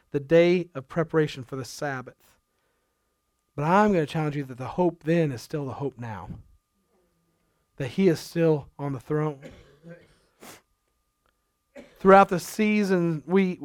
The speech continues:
every year we celebrate Palm Sunday, which leads to Good Friday, and then Resurrection Sunday. But what do we call the Saturday that falls between Good Friday and Easter?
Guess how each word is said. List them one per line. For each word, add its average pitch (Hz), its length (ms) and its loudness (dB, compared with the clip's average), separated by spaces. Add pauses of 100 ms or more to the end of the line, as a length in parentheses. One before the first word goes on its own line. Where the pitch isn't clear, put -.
every 180 220 2
year 190 180 6
we 170 160 2
celebrate 180 520 4
Palm 190 360 4
Sunday, 165 540 2
which 160 220 -2
leads 180 260 0
to 180 80 -4
Good 175 260 2
Friday, 180 600 4 (320)
and 151 140 2
then 175 120 4
Resurrection 180 540 6
Sunday. 180 480 2 (340)
But 185 200 6
what 196 300 8
do 277 100 6
we 269 100 4
call 214 400 6
the 208 100 4
Saturday 202 680 2
that 160 140 0
falls 180 300 6
between 180 320 0
Good 180 220 4
Friday 170 320 2
and 170 100 2
Easter? 202 380 -4